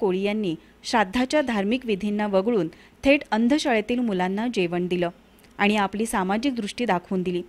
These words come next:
सामाजिक कार्यकर्ते जयकुमार शिंदे, जयदीप सरवदे, अंजनी कोळी, प्रकाश पाटील यांच्या उपस्थितीत हा भोजन सोहळा पार पडला.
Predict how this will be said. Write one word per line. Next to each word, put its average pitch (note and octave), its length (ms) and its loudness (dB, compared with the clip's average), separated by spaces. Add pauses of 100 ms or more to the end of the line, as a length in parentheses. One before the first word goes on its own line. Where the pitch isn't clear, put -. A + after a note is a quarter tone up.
(260)
सामाजिक B3+ 500 6
कार्यकर्ते B3+ 580 6
जयकुमार A3+ 520 0
शिंदे, G#3+ 420 0 (160)
जयदीप G3+ 360 0
सरवदे, G3 460 0 (320)
अंजनी A#3+ 400 4
कोळी, A#3 380 4
प्रकाश G#3+ 440 -2
पाटील A3+ 340 -2
यांच्या G3 300 0
उपस्थितीत A#3 640 -2
हा C4 180 -6
भोजन G#3 360 -2
सोहळा G3 280 -4
पार F3+ 240 2
पडला. F3 320 -2